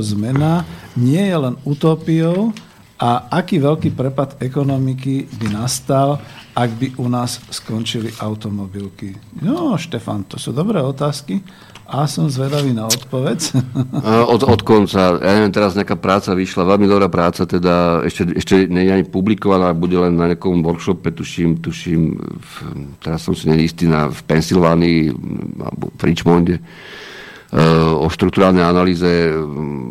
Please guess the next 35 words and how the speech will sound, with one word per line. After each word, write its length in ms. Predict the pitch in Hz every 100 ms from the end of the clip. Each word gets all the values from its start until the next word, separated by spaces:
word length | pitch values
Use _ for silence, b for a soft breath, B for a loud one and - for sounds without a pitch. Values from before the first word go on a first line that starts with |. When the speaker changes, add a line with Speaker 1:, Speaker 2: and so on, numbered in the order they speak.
| 64
Speaker 2:
globálnych 560 | 78 85 87 87 85 -
trhov, 380 | 85 87 90 92 90 71 69 67
ktorá 160 | -
sa 220 | 92 196 175
napríklad 240 | 202 92
zaoberá 320 | 85 90 98
presne 380 | 87 90 90 101
automobil-, 500 | 67 82 98 90 92 -
automobilkami 1040 | 80 87 104 98 92 90 - 90 90 92
v 60 | 85
Európe 420 | 85 90 87 - 98
a 80 | -
štátmi, 600 | - 85 95 - 95 90
ale 400 | 71 90 98 - -
celkovo 720 | 127 131 131 104 98 87 82
všetci 440 | - - 101 - 87
dnes, 180 | 80 80 78 -
dnes 220 | 76 82
vyrábajú 400 | 73 80 78 78
niečo 220 | 76 73 76
v 100 | 67
autách, 280 | 67 73 69
samozrejme 460 | 73 71 71 69
aj 20 |
Mexiko, 540 | 67 69 80 73 76 73
aj, 180 | 69 67
aj 80 |
India, 380 | 69 73 73 69
to 160 | 71 80
je 140 | 73
jedno, 120 | 78 85
e, 60 | B B B B B B B B - 80 82 80 80 80 -
pre 300 | 85 90 78
prípad 300 | 92 92 90
Brexitu, 540 | 73 80 - 82 -